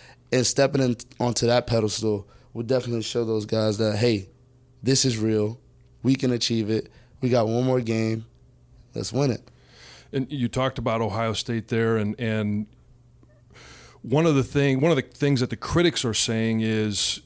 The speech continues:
Speaker 2: you gotta go to Notre Dame, you gotta go to Michigan State,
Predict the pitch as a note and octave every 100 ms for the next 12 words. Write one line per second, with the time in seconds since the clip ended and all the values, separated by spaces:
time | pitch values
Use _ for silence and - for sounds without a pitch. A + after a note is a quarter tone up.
0 | - A#2 A#2+ A#2+ G#2+ G#2+ - C3+ C#3 C3+
1 | C3+ A2+ F#2+ F#2+ A2 - - - A#2 A2+
2 | G#2 G#2 - C3 C3+ B2+ A#2 B2 A#2+ -
3 | F#2+ F#2 F#2+